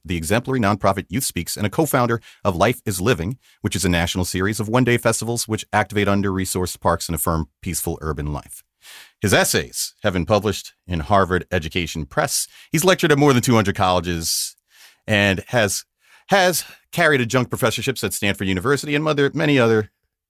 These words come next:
historic institutions. But I list all of that to say, most importantly,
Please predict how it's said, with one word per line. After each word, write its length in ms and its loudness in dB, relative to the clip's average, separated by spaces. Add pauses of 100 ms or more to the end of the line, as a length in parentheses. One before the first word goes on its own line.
(240)
historic 360 2
institutions. 680 -4 (640)
But 400 0 (520)
I 120 2
list 320 0
all 200 6
of 60 4
that 220 2
to 100 -6
say, 300 -2
most 420 -2
importantly, 720 -6